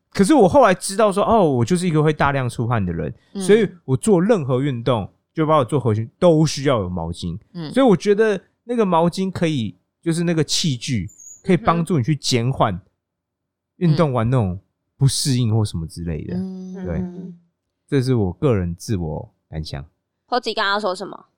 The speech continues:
Speaker 2: 哦，我那时候突然想到一个问题。
Speaker 3: 嗯。
Speaker 1: 是。
Speaker 2: 就是阿乌在求学的阶段，有一段时间也蛮常去健身房的。
Speaker 3: 嗯。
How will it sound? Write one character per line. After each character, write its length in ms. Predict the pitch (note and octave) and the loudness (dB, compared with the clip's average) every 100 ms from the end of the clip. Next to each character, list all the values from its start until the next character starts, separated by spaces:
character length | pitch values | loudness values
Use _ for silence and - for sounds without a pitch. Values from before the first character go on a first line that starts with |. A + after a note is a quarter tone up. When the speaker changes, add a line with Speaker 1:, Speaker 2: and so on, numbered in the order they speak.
| _ _ | _ _
Speaker 2:
哦， 240 | - G3+ - _ _ | -4 -4 -6 _ _
我 120 | G3+ | -4
那 140 | A3+ D#4+ | 0 2
时 60 | |
候 60 | D4 | 0
突 100 | A3+ | 2
然 140 | G#3 | 0
想 160 | G#3 D#3 | -2 -6
到 160 | E3 F#3 | -4 -4
一 60 | |
个 120 | D#3+ | -4
问 200 | D#3 D3+ | -4 -4
题。 260 | B2 G2 _ _ | -6 -14 _ _
Speaker 3:
嗯。 200 | B3 C4 | -2 0
Speaker 1:
是。 200 | A2+ - _ _ _ _ _ _ - G3 | 0 -2 _ _ _ _ _ _ -20 -16
Speaker 2:
就 140 | - C4+ | -8 -4
是 360 | D4+ D4 F#3 - _ _ _ _ _ | -2 0 -2 -6 _ _ _ _ _
阿 180 | - G#3 | -2 0
乌 200 | A#3 D4 | 0 0
在 180 | D#4 D4 | 0 0
求 240 | - F#3+ | 2 0
学 160 | G3 F3+ | 2 0
的 140 | F3 | -2
阶 200 | F3 F#3 | -2 -2
段， 200 | F3+ F3+ | 0 -2
有 180 | E3+ D#3+ | 0 -2
一 40 | |
段 200 | F3+ E4 | 0 0
时 220 | C4+ - F3 | 0 -2 -2
间 220 | G3 G#3+ | -2 0
也 140 | F#3+ | -2
蛮 220 | D3+ D3+ | -2 -4
常 200 | F#3 F#3 D#3+ | -4 -6 -4
去 160 | A3+ | -4
健 260 | G#3 G3 D#3 | -2 -4 -2
身 240 | D#3 C#3+ | -6 -8
房 220 | D#3 - - | -10 -14 -12
的。 200 | - - _ | -14 -14 _
Speaker 3:
嗯。 300 | G#3 G3+ D#3 | -8 -8 -8